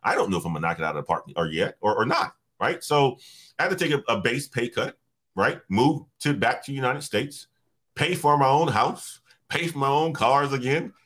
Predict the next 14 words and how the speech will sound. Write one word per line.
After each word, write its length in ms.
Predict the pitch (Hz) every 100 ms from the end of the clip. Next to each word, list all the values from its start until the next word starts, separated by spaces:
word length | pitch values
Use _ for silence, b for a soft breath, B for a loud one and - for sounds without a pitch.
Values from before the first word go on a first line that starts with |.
| _
pay 120 | 160 190
for 140 | 180
everything. 340 | 508 196 82
Didn't 200 | 85 165
have 160 | 147 156
the 80 | 123
nannies, 340 | 123 156 165
didn't 160 | 156 147
have 160 | 143
any 180 | 170 170
of 80 | 95
that 120 | -
stuff, 300 | - - _ _ _ _ _
right? 260 | 123 175